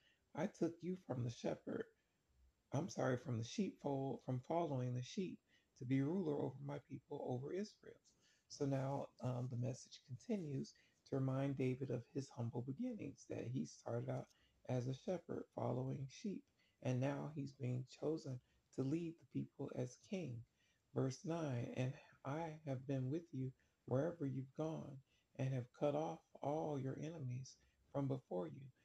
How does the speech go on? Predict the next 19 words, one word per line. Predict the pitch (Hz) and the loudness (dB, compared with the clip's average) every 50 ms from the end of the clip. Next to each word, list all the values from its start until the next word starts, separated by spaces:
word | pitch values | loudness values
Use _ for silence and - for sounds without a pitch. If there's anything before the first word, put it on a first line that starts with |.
| _ _ _ - | _ _ _ -4
and | - 135 135 | -2 0 0
have | 139 131 135 | 0 0 0
made | 135 139 139 139 135 - | 0 2 2 2 0 0
you | 180 160 147 131 | 0 0 0 0
a | 117 | 0
great | 123 135 139 143 147 - - | 0 2 2 2 2 0 -2
name, | 143 135 123 120 117 131 131 - - - - _ _ - | -2 0 0 -2 -4 -6 -10 -14 -16 -20 -20 _ _ -6
like | - - - - | -4 -4 -2 0
the | 135 | 0
name | 131 135 131 135 135 131 | 2 2 2 2 2 0
of | 123 | 0
the | 123 | -2
great | 123 - 131 131 139 - 131 | 0 0 2 2 2 0 0
men | 131 135 131 131 131 135 - | -2 0 0 -2 -2 -4 -4
who | - 123 | -4 -4
are | 120 123 120 | -2 -2 -2
on | 123 123 | -2 -2
the | 127 - | -4 -4
earth." | - 120 117 117 110 | -2 -2 -2 -2 -6